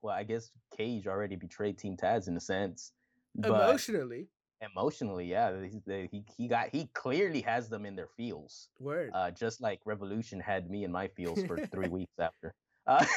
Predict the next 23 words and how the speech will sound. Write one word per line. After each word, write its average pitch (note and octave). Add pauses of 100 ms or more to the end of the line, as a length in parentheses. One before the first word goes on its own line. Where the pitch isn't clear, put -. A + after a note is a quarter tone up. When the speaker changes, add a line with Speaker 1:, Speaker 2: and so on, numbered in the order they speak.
(200)
Speaker 1:
<laughs> A3+
but D3 (600)
as C3+
the, D3
thi-, D#3+
this G#3
is A#3+
an G#3+
interesting G3+
turn. C#3+
I, C#3
I E3
never D3
expected C#3+
this C#3+
to C#3+
happen, C#3
especially C#3
because A#2+
Cage B2
is A2+
the, G#2+ (2250)
I, F#2+